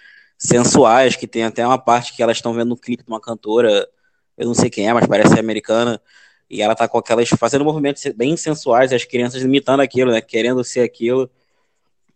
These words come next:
E a Netflix, ela faz um filme,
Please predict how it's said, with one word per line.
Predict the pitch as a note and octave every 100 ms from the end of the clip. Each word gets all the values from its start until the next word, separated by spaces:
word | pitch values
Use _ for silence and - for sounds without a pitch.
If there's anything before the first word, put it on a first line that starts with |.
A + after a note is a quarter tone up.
| _ -
E | B2 C3+ C#3+ D3 C#3 C3+ A#2 -
a | - C#3
Netflix, | D#3 D#3 - D#3+ D#3+
ela | F3 F3
faz | E3+ D#3+
um | E3+
filme, | D#3 D3 D#3 D#3+ C3+